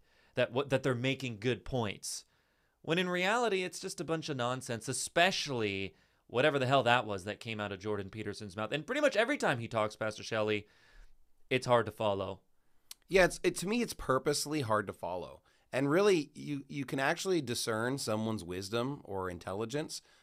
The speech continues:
Speaker 2: by the fact that they're able to make difficult subjects simple or plain.
Speaker 1: Pastor
Speaker 2: Whereas,
Speaker 1: Anderson.
Speaker 2: yeah,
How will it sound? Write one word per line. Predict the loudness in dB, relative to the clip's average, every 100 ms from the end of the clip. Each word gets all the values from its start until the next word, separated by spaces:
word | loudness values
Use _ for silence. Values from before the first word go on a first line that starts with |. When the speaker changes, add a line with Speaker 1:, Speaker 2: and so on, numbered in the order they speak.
| _ _
Speaker 2:
by | 0 0
the | 2
fact | 0 0 0
that |
they're | -2 0
able | 0 0
to | 0
make | -2 -4 -4
difficult | -2 0 -4 -4 -6 -6 -12
subjects | -6 -2 -2 0 -4 -4 -10 -12 _ _
simple | -12 -8 -4 -4 -4 -12 -14
or | -16
plain. | -12 -8 -6 -8 -14 -20 -20 _
Speaker 1:
Pastor | -2 0 2
Speaker 2:
Whereas, | 2
Speaker 1:
Anderson. | 2 -2 -12 -14 -14 -14 -4
Speaker 2:
yeah, | 0